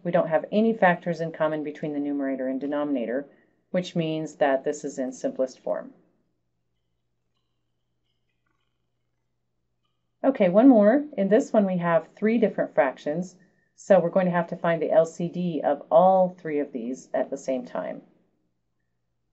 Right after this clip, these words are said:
Let's look at our prime factorizations. For five, we just have five. Twenty is four times five, and that gives us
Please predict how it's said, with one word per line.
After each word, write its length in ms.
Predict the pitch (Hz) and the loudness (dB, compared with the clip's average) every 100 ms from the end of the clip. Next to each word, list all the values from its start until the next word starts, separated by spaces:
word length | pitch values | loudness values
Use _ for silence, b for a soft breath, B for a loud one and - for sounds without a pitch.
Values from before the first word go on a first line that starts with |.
| _ _ _ _ - | _ _ _ _ -12
Let's 180 | 147 - | -8 -4
look 160 | 156 | -2
at 80 | 170 | 2
our 120 | 151 | 2
prime 280 | 147 160 160 | 2 0 0
factorizations. 1000 | 170 170 175 180 156 139 - 143 180 - | 2 0 0 -4 -2 -2 -4 -6 -6 -8
For 120 | - 139 | -10 -4
five, 440 | 147 147 160 175 - _ - | 0 4 4 2 -6 _ -14
we 80 | 151 | -12
just 200 | 151 - | -10 -2
have 220 | 156 - | -2 0
five. 460 | 139 131 123 175 190 _ _ _ _ _ _ _ _ _ _ _ _ _ _ | -2 -2 -2 -4 -6 _ _ _ _ _ _ _ _ _ _ _ _ _ _
Twenty 480 | _ 180 175 180 175 | _ -4 0 0 0
is 440 | - 156 156 147 - | -2 -2 -2 -4 -6
four 200 | 175 175 | -2 -2
times 400 | 175 165 160 - | -2 -6 -6 -6
five, 560 | 156 147 143 151 151 - _ _ _ _ _ _ - | -4 -2 -2 -4 -6 -12 _ _ _ _ _ _ -10
and 100 | 139 | -8
that 180 | 135 - | -6 -4
gives 220 | 147 139 | -4 -4
us 360 | 131 - - | -6 -6 -20